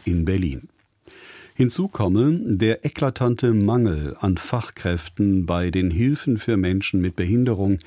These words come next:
der schon heute die Versorgung gefährde. Sie appellierte an die Parteien, nach der Wahl gemeinsam Lösungen zu finden. Nur ein sicheres soziales Netz halte die Gesellschaft zusammen, mahnte Schmidt.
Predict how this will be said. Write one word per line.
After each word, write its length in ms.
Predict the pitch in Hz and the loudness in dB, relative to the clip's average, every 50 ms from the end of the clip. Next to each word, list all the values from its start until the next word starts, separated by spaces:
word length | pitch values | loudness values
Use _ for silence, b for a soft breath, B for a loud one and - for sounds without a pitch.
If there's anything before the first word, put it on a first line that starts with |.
| B B B B B - | B B B B B -6
der 80 | - - | -6 -2
schon 240 | - 113 101 95 | 0 0 0 2
heute 460 | 87 110 101 95 80 - 82 76 73 67 | 2 2 2 0 0 0 -2 -2 -2 -2
die 120 | 73 85 | -4 -4
Versorgung 600 | 80 - 104 90 80 85 82 82 78 76 80 78 | -2 -2 -2 -2 0 0 0 0 0 0 0 0
gefährde. 500 | 78 87 - - 101 78 64 - 65 - - _ _ _ _ _ B B B B B B B B B B | 0 -2 -2 -2 -4 -4 -2 -4 -8 -10 -10 _ _ _ _ _ B B B B B B B B B B
Sie 260 | - 80 92 107 110 | -2 0 2 2 2
appellierte 560 | 104 - 123 110 107 123 147 147 - 160 135 | 0 0 0 2 2 2 0 2 0 0 0
an 120 | 120 104 | 2 2
die 100 | 101 104 | 2 2
Parteien, 680 | - - 110 95 - 110 98 90 98 117 139 147 - 101 | 2 0 0 0 0 0 0 2 2 2 2 2 2 2
nach 240 | 107 135 143 - | 0 0 -2 -2
der 180 | - - 131 123 | -2 -2 0 0
Wahl 320 | 117 110 107 113 123 131 123 | 2 0 2 2 2 0 0
gemeinsam 720 | 117 113 104 104 110 113 117 117 104 95 87 82 78 76 85 | 2 2 2 2 4 4 4 4 4 2 2 2 2 2 2
Lösungen 580 | 87 87 101 101 98 87 90 87 80 80 78 | 2 4 4 4 4 2 2 2 2 0 0
zu 160 | - - 87 | -2 -2 -4
finden. 460 | 80 - - 76 71 65 - 60 57 - - - B B B B B B B B B | -2 -2 -2 -2 -2 -2 -4 -6 -8 -8 -14 -20 B B B B B B B B B
Nur 300 | - 117 147 160 170 - | 2 4 4 4 4 2
ein 180 | - 113 113 101 | 2 2 2 2
sicheres 460 | 85 95 123 131 - 107 90 90 - | 2 2 0 0 0 0 0 0 0
soziales 580 | - 95 80 - 107 98 98 98 95 - - - | -2 -2 -2 -2 -2 0 0 0 0 0 0 0
Netz 400 | 92 80 71 - - - - - | 0 0 -2 -4 -6 -6 -4 -2
halte 240 | 92 85 82 - | -2 -2 -2 -2
die 100 | 87 85 | -2 -2
Gesellschaft 560 | 76 90 82 85 92 92 90 - - 85 - - | -2 -2 0 0 0 0 0 0 -2 -2 -2 -2
zusammen, 460 | - 98 82 101 104 117 127 117 98 | -2 -2 0 0 0 2 2 2 2
mahnte 340 | 80 73 73 73 67 - 78 | 0 0 -2 -2 -4 -6 -4
Schmidt. 380 | - - 73 65 - - - | -4 -2 -4 -4 -6 -10 -16